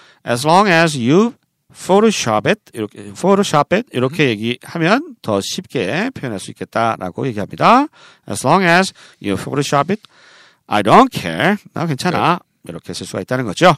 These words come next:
Speaker 1: 자, 뽀샵 처리만 해주면 괜찮아요. 이
Speaker 2: 음.
Speaker 1: 표현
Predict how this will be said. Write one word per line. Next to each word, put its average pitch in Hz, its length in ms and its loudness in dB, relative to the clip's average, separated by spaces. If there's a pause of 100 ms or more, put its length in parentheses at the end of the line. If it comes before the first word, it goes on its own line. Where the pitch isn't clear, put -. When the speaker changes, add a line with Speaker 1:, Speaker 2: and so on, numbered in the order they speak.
(600)
Speaker 1:
자, 147 360 2 (460)
뽀샵 294 440 4
처리만 175 400 2
해주면 131 380 0
괜찮아요. 147 680 -6
이 113 80 -8
Speaker 2:
음. 180 100 -4
Speaker 1:
표현 123 600 -4